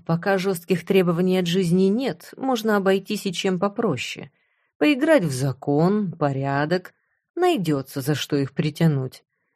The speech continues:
Хотя за уши, хотя за... Ладно, этот ритуал мы потом ещё обдумаем.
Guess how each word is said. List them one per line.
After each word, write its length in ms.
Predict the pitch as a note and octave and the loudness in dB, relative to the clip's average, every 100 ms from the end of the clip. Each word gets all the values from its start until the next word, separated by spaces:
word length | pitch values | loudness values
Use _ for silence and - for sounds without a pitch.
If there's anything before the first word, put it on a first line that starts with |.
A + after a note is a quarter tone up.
| _ | _
Хотя 360 | - F#3+ F#3+ D4+ | 0 0 2 -2
за 180 | D3+ D3 | 0 2
уши, 520 | F3 A3+ - D3+ D3 | 2 -2 -4 -4 -6
хотя 420 | - C#3+ - G#3 | -8 -8 -2 -2
за... 400 | D#3+ E3+ D#3 C#3 _ _ _ _ _ - | 2 2 2 -2 _ _ _ _ _ -2
Ладно, 560 | D#3 C#3+ A#2+ - - - _ _ | 2 2 0 -8 -10 -14 _ _
этот 320 | - E3+ E3+ | -2 0 0
ритуал 400 | E3 E3+ G#3+ B3 | 2 0 0 2
мы 140 | E3+ D3+ | 2 2
потом 320 | C#3+ D#3 C#3+ | -2 -2 -2
ещё 360 | C#3 C3+ - C3+ | -2 -4 -2 -2
обдумаем. 760 | B2+ B2 C3+ C3 A#2 - E3+ | -2 -2 0 0 -4 -6 -12